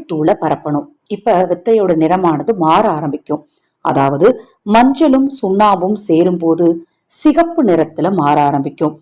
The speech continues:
அதன் மேல் ஒரே ஒரு கொட்டை பாக்கும் ஒரு, ஒரு ரூபாய் நாணயத்தையும் வைத்து வலது உள்ளங்கையால அந்த வெத்தலையை தொட்டு உங்க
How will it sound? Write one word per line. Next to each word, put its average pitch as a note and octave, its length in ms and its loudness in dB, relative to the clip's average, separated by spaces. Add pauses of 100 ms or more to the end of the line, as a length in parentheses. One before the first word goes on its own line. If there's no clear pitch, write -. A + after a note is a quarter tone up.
(340)
அதன் F3+ 320 -2
மேல் G#3+ 220 2 (380)
ஒரே F#3 240 4 (100)
ஒரு C4 240 2
கொட்டை E3 300 -4 (100)
பாக்கும் D3+ 420 -2 (260)
ஒரு, C#4 320 4
ஒரு F3 280 4
ரூபாய் G3 380 0
நாணயத்தையும் D#3 760 2
வைத்து E3 340 -2 (500)
வலது F#3+ 600 2
உள்ளங்கையால E3 920 2 (480)
அந்த C#3 260 0
வெத்தலையை E3+ 600 0
தொட்டு D3+ 400 -4 (280)
உங்க C#3+ 240 -2